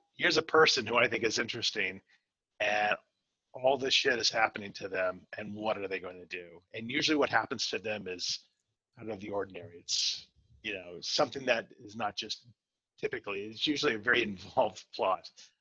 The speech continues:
Um, so that just, that just interests me to see what they're going to do, because I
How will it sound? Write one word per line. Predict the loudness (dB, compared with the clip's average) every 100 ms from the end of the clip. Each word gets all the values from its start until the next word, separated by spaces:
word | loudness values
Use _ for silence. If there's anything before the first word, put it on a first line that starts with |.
| _
Um, | 2 4 4 2 -4 -14 -8
so | 0 2
that | 6 6 6
just, | 4 4 -2 0
that | 2 4
just | 2 0
interests | -4 -4 -2 -2
me | -6 -12 -16 -20 -18 -8
to |
see | -6 -4 -6 -10 _ _ _ _
what | -2 -2
they're | -6
going | -8 -10
to | -10
do, | -10
because | -10 -10 -6
I | -6